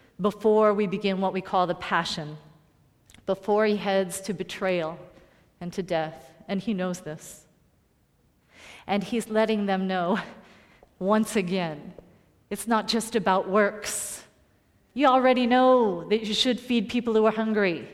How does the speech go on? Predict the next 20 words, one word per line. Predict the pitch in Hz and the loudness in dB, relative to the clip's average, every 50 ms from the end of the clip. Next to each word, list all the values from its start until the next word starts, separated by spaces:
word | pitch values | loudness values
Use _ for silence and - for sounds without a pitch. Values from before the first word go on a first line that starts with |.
| - - - _ _ _ _ _ _ _ _ _ - - _ _ | -20 -20 -20 _ _ _ _ _ _ _ _ _ -20 -20 _ _
You | - 240 262 269 | 0 2 4 6
already | 269 269 269 277 247 254 277 269 269 269 | 8 8 8 8 8 6 4 6 6 4
know | 262 247 240 247 247 247 262 262 254 240 226 202 | 4 6 6 6 8 8 8 8 6 6 6 4
you | 190 202 214 220 | 4 4 4 4
should | 208 - 269 208 | 4 4 4 4
be | 202 226 | 2 0
good | 175 - 247 254 269 208 | 2 4 4 4 4 2
to | - 262 220 | -2 -4 -4
people | - - 240 247 262 233 220 | -2 -2 -2 0 2 2 2
in | 220 220 214 | 4 4 4
need. | 214 220 220 220 208 190 175 - - - - - - - - - _ _ _ _ _ _ _ _ | 4 4 4 2 2 0 -2 -4 -8 -14 -18 -20 -20 -20 -20 -20 _ _ _ _ _ _ _ _
I'm | - 226 | -4 -4
trying | 214 - - 269 254 247 | -4 0 0 2 2 2
to | 240 | 2
get | 220 226 208 | 0 0 0
at | 220 | -2
something | - - 240 220 208 - 214 196 185 180 160 | -4 -4 -4 -4 -2 -2 -2 -2 -2 -4 -4
deeper | - 220 214 208 220 220 202 | -4 -4 -4 -2 -2 -2 -2
than | 180 180 190 180 175 | -2 -2 -2 -2 -2
that. | 175 165 156 156 - - - - | -2 -4 -4 -6 -8 -12 -16 -18